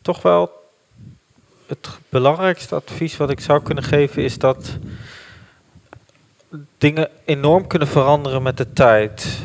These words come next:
En dat is, ja, hoe zou ik dat zeggen? Toen ik net wegging, toen voelde het echt alsof alles altijd zo zou blijven. Ook bijvoorbeeld het, het conflict of het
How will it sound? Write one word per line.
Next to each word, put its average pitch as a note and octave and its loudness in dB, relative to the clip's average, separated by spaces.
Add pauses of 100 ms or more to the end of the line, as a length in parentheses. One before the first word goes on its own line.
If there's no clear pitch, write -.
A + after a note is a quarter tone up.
En B2 -6
dat B2+ 2
is, - -8 (140)
ja, A#2+ 2 (420)
hoe C3+ -8
zou C#3 0
ik - -8
dat - -4
zeggen? B2+ 0
Toen D3 -2
ik - -4 (140)
net D3+ -2
wegging, F3+ 2 (640)
toen D3 -2
voelde D#3+ 0
het - -10
echt D3+ -2
alsof - -4 (640)
alles D3 6
altijd C#3 2
zo C#3 2
zou B2+ 2
blijven. B2 4
Ook A2+ -2
bijvoorbeeld C3 0
het, - -6 (100)
het D3 -12
conflict - -2
of A#2+ -4
het A2+ -2